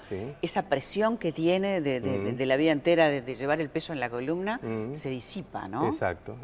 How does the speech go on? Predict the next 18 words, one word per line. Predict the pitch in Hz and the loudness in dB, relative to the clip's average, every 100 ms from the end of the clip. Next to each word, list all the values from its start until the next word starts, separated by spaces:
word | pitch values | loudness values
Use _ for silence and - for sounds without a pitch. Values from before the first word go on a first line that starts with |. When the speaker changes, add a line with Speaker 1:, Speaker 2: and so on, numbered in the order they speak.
| - | -12
Speaker 1:
exacto. | 95 101 87 101 117 - - - - | -6 -6 -4 -12 -14 -18 -20 -20 -6
La | 101 | -2
camilla | 95 101 104 123 | 0 0 2 2
de | 117 | 4
tracción | 120 110 123 131 | 2 2 0 2
lumbar | 139 147 170 | 4 4 4
es | 202 - | 2 0
un | 101 92 | -4 -4
dispositivo | 90 - 95 101 - 127 139 | -6 -4 -4 -4 -4 2 2
que, | - 95 | 2 -2
como | 87 87 85 | -2 -4 -4
su | 98 | -6
nombre | 95 95 | -4 -2
lo | 95 | 0
dice, | 95 101 85 | -2 -2 -8
es | - | -6
una | 90 | -4
camilla, | 98 123 117 110 160 | -2 -2 -2 -4 -8